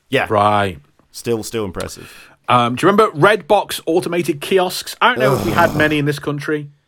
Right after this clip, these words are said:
Speaker 2: The
Speaker 1: I remember
Speaker 2: Redbox
Speaker 1: automated
Speaker 2: ones.
Speaker 1: kiosks. I remember
Speaker 2: Yeah.
Speaker 1: automate-, yeah. They was just like, "Oh, so it's a vending machine for D V Ds."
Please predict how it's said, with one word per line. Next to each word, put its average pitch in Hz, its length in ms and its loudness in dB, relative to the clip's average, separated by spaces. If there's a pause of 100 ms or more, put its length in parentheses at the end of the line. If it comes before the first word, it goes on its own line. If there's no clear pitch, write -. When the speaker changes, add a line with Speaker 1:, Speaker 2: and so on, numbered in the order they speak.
(100)
Speaker 2:
The 110 80 -6
Speaker 1:
I 113 60 4
remember 160 240 4
Speaker 2:
Redbox - 60 4
Speaker 1:
automated 147 440 2
Speaker 2:
ones. 123 100 -12
Speaker 1:
kiosks. 110 680 -4
I 117 60 -2
remember 139 200 -2
Speaker 2:
Yeah. 107 160 2
Speaker 1:
automate-, 107 280 -4
yeah. 110 440 -2
They 127 100 -2
was 127 100 -4
just 143 200 -4
like, 123 240 -2 (280)
"Oh, 214 200 4
so 156 200 2
it's 151 140 -2
a 151 60 -10
vending 160 460 -4
machine 131 380 -2
for - 140 -10
D 135 240 0
V 131 180 -2
Ds." - 640 -4